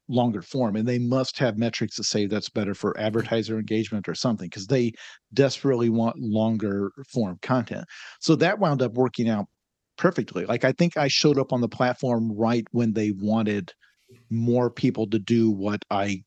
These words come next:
could do, which is summarize some interesting story or fact in a couple of minutes, not in ten seconds, but in a couple minutes, and then to hopefully make it funny and, and, you know, re-, reward having spent the two and a half minutes, which again,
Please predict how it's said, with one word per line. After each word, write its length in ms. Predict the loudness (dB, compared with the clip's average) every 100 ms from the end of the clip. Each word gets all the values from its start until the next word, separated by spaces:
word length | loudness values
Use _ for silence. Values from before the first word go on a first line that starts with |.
| -8
could 240 | -6 -4
do, 220 | 0 0
which 200 | 0 -4
is 140 | -4 -2
summarize 640 | 0 0 2 0 0 -2
some 220 | 0 -2 -2
interesting 460 | -4 -4 -4 -6
story 440 | -4 -2 -2 0 -2
or 100 | -4
fact 480 | -2 -2 -2 -6 -18 _ -20 _ _ _ -2
in 120 | -2
a 40 |
couple 340 | 0 -2 0 -2
of 100 | -2
minutes, 340 | -2 -4 -2
not 220 | 0 2
in 140 | 0 0
ten 260 | 2 2
seconds, 580 | 2 0 0 -2 -2 -8 _ _ _ _ _ 0
but 180 | 2
in 180 | 4 2
a 140 | 0 0
couple 340 | 0 2 0
minutes, 440 | 0 0 0 -4 -4
and 120 | -2
then 100 | -2 -2
to 160 | -2
hopefully 400 | 2 0 0 -2
make 200 | 0 -2
it 100 | -4
funny 420 | -4 -2 0 -2
and, 200 | -2 -4 -2
and, 240 | -4 -4 _ -14 -10 -10 -10 -8
you 80 |
know, 160 | -8 -8 -8
re-, 180 | -8 -6 -8
reward 580 | -2 0 2 2 4 2
having 320 | 0 0 -2
spent 300 | -2 -2 -2
the 80 | -4
two 180 | -4 -2
and 100 | -2
a 40 |
half 180 | -2 -2
minutes, 320 | 0 0 0
which 280 | -2 -2 -2
again, 240 | 2 2